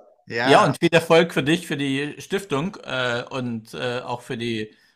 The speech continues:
Speaker 2: für alles, äh, in Zukunft. Natürlich bleibt gesund und es ist, äh,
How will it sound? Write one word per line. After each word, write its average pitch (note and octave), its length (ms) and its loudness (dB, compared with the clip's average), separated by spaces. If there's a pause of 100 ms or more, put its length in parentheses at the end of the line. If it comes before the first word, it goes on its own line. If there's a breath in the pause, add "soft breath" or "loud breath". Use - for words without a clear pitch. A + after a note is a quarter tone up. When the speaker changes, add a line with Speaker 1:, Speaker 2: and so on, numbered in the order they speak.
Speaker 2:
für - 160 -10
alles, C3+ 400 -4
äh, A#2+ 440 -4
in A#2+ 100 -10
Zukunft. C3 380 -10
Natürlich A#2+ 300 -6
bleibt A#2+ 300 2
gesund C3 480 -2
und A#2+ 440 -4
es A2+ 200 -8
ist, - 240 -10
äh, A2+ 300 2